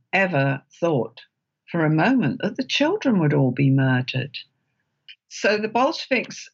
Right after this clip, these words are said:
uh, within a day, admitted Nicholas had been killed. Word got out into the West, and it was generally circulated in the foreign press that Nicholas was dead. And obviously the royal relatives here, there and everywhere knew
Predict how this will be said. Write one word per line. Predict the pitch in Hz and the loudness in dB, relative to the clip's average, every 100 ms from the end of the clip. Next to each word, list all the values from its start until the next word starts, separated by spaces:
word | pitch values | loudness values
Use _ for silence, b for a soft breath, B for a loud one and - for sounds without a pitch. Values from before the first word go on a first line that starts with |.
| 180 | -4
uh, | |
within | 208 208 226 | -2 0 2
a | 208 | 0
day, | 190 190 165 139 | 0 0 2 0
admitted | 170 - 214 240 285 240 - - | -6 -6 -6 -6 -6 -8 -10 -6
Nicholas | 220 220 160 147 | -4 -4 -4 -4
had | 147 143 | -6 -4
been | 139 139 | -2 -2
killed. | - 135 113 143 - B B | -2 -2 -2 -4 -10 B B
Word | 156 190 185 180 | 0 2 2 0
got | 170 147 | -4 0
out | 160 143 143 - - - | 0 0 -4 -14 -12 -2
into | 202 196 - | -2 -2 -4
the | 156 | -2
West, | 143 143 139 143 - | 2 2 0 -4 -4
and | - 165 | -2 0
it | 170 | -2
was | 190 185 | -2 -2
generally | - 180 160 151 147 | 0 2 2 0 0
circulated | 143 156 143 151 143 139 143 175 147 B B B | 0 0 -2 -2 0 0 0 -4 -4 B B B
in | 233 233 | 2 2
the | 196 | 2
foreign | - 147 143 143 | 0 2 2 0
press | 147 143 139 - - _ - | 2 2 0 -4 -18 _ -4
that | - | -2
Nicholas | 170 151 147 139 - | 0 0 -2 -2 -4
was | 139 | -6
dead. | - 139 120 139 - B B B | 0 0 0 -2 -12 B B B
And | - 190 180 180 | 0 2 2 0
obviously | 170 147 143 143 143 | -2 -2 -4 -2 0
the | 147 | 2
royal | 143 143 | 2 2
relatives | 147 135 139 143 143 143 | 2 0 0 -2 -4 -2
here, | - 139 | -2 0
there | 143 135 | 2 2
and | 139 | 2
everywhere | 139 143 131 135 | 0 0 0 2
knew | 135 160 196 180 156 | 2 2 2 2 -2